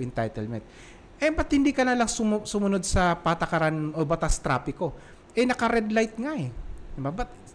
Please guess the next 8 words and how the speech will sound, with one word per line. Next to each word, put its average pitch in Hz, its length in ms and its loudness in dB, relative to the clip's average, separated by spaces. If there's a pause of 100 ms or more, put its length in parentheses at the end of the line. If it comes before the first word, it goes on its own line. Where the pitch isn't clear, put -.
(480)
it 202 180 0
is 202 160 -2
just 240 240 2
simply, 202 400 2 (480)
uh, 170 320 6
follow 175 400 6
the 165 480 4
traffic 143 320 2